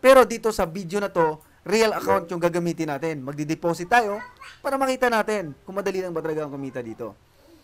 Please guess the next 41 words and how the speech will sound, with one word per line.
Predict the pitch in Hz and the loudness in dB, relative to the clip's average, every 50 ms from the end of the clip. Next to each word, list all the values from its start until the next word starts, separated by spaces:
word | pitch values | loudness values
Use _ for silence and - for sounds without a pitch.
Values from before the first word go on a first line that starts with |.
| _ _ _ _ _ - | _ _ _ _ _ -10
So, | - 135 151 | -4 -2 -2
dito | 214 220 269 | 0 2 2
sa | 269 - 262 254 | 4 4 6 8
real | 262 269 262 | 8 8 8
account, | 240 226 254 254 254 247 | 6 4 4 4 2 2
madali | 208 202 180 185 185 190 190 | -2 -4 -2 0 0 2 0
lang | 196 185 175 | 0 -2 0
gumawa | 175 180 180 185 180 | 2 2 2 2 0
ng | 170 | -2
account | 156 160 190 185 180 | -2 -2 -4 -4 -2
sa | - - 139 | -2 -2 -2
expert | 175 175 - - 170 165 - | -4 -4 -2 -2 -2 -2 -2
option. | 170 165 - - 226 220 214 - _ | -4 -6 -4 -4 -6 -6 -6 -10 _
Pwede | - 214 214 214 208 | 0 2 2 2 2
kayong | 220 214 208 | 0 0 0
gumawa | 185 185 185 190 202 202 196 175 | 0 2 4 6 6 6 4 4
ng, | 170 165 160 160 160 | 0 -2 -4 -2 0
ah, | 156 151 151 143 139 | 0 0 0 0 -2
account | - 196 208 233 214 | 2 2 2 2 2
gamit | 175 180 170 170 170 160 | 0 -2 -2 -2 -4 -6
ang | 151 139 | -6 0
Facebook, | 208 208 208 180 190 185 214 208 202 202 - _ _ - - - | 0 0 0 0 0 2 2 2 2 0 -8 _ _ -20 -8 -4
gamit | 156 156 160 165 | -2 -2 -2 -2
ang | 151 151 151 143 | -4 -6 -6 -6
Google. | 139 139 139 147 135 113 101 - _ _ _ _ _ _ | -6 -4 -4 -4 -4 -4 -6 -12 _ _ _ _ _ _
So, | - - 135 | -16 -14 -12
nakagawa | 131 131 156 160 175 190 208 214 | -8 -8 0 2 4 6 6 4
na | 214 220 214 | 4 2 0
ako, | 226 220 | 0 2
kaya | 202 180 151 | 2 2 2
ilalagin | 156 156 170 175 170 165 165 170 | 2 2 2 2 0 0 -4 -4
ko | 165 175 | -2 0
na | 170 | 0
yung | 165 165 151 135 | 0 0 0 -2
account | 151 160 156 151 | -2 -4 -2 0
ko | 208 214 | 0 0
gamit | 196 170 160 156 156 151 | 0 0 -2 -2 -4 -4
yung | - 147 139 131 123 | -4 -6 -6 -6 -8
Facebook | - - 160 156 143 - 160 147 131 127 | -6 -4 -4 -4 -4 -6 -8 -8 -8 -8
account | 123 127 131 123 117 | -10 -10 -10 -10 -10
ko. | 107 120 107 - | -12 -14 -14 -14